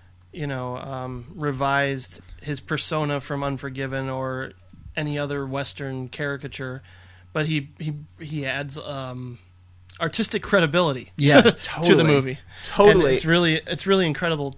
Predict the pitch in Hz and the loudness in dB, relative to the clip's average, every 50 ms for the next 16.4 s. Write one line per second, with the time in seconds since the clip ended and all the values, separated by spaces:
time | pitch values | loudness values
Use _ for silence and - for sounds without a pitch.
0 | - - 147 151 165 156 151 143 135 135 160 170 165 135 123 147 160 170 170 - | -2 0 2 4 6 4 4 4 0 -4 -2 0 0 0 2 2 0 0 0 -2
1 | - - 175 175 - - - - - 139 139 156 156 - - 156 147 123 - - | 0 2 2 2 2 0 -4 -6 -4 -2 -2 -2 -2 -4 -2 -2 -2 -2 -2 -6
2 | 127 120 120 - - 135 120 - - - - - 160 165 165 156 147 131 123 117 | -6 -6 -8 -4 -4 -6 -4 -4 -6 -6 -6 -4 -4 -4 -4 -2 -2 -2 -2 -4
3 | - - 131 123 127 135 139 139 131 123 120 - - 131 123 120 123 123 120 117 | -4 -6 -4 -2 0 0 0 0 0 -2 -2 -2 -4 -4 -2 -2 -2 -2 -2 -2
4 | 117 110 - - - 131 123 - - 147 151 165 190 208 202 - - 175 196 226 | -4 -6 -8 -8 -8 -8 -8 -8 -6 -4 -2 0 0 0 -2 -2 -2 -2 0 0
5 | - 214 - - 180 165 160 156 151 143 139 143 147 147 151 143 - 156 135 127 | -2 -4 -2 0 0 0 0 0 -2 0 0 0 0 0 -2 -2 -2 -4 -4 -4
6 | - - 135 131 127 135 127 113 110 120 120 - 131 123 117 - - 131 131 131 | -2 -2 0 0 2 0 0 -2 -2 -4 -2 -2 -2 -2 -2 -2 -4 -4 -4 -6
7 | - - - 127 123 127 120 117 123 131 120 - 143 123 123 123 127 131 131 - | -8 -10 -8 -6 -4 -4 -2 -2 -2 -4 -2 -2 -2 -2 -2 0 -2 -2 -2 -2
8 | 143 131 131 - - 123 117 120 135 127 120 110 117 117 117 117 120 117 117 92 | -4 -4 -4 -4 -4 -6 -4 -4 -2 -4 -2 -2 0 0 0 0 0 -2 -2 -2
9 | 120 113 117 117 113 117 110 - 117 117 113 - 113 117 113 104 - - 120 113 | -4 -2 -2 -2 -2 -2 -2 -2 -4 -4 -4 -4 -4 -4 -4 -6 -6 -6 -6 -6
10 | - - 123 113 113 113 110 101 80 110 113 113 - 127 120 120 107 208 - 107 | -4 -2 -2 -2 -2 -2 -2 -2 -4 -4 -6 -6 -4 -4 -4 -4 -6 -8 -8 -8
11 | - - 90 101 90 101 123 - - - 117 113 107 - 131 - - - - - | -8 -8 -8 -6 -6 -8 -8 -8 -10 -8 -6 -6 -8 -8 -10 -14 -16 -16 -18 -18
12 | - - - - - - - - 139 135 139 143 175 196 143 151 139 120 135 147 | -14 -14 -14 -14 -14 -14 -4 0 2 2 2 2 0 0 -2 -2 -2 0 -2 -4
13 | - - 139 131 - 147 139 123 123 113 - - 147 131 - 120 113 113 117 107 | -4 -6 -12 -8 -4 -4 -2 0 -2 -2 -2 -2 -4 -4 -2 -4 -4 -4 -4 -6
14 | - - 117 - - 147 135 127 127 123 - 131 123 123 123 - 123 117 113 120 | -6 -8 -10 -8 -2 2 2 2 2 2 0 -2 -2 -2 -2 -2 -2 -2 -2 -4
15 | - - - - 127 120 - 127 - - 139 131 131 113 - 120 120 123 120 117 | -6 -8 -10 -10 -10 -8 -8 -8 -4 -4 -2 -2 -2 -4 -4 -6 -4 -2 0 0
16 | 117 110 107 113 110 110 113 117 | 0 0 -2 -2 -2 -2 -4 -6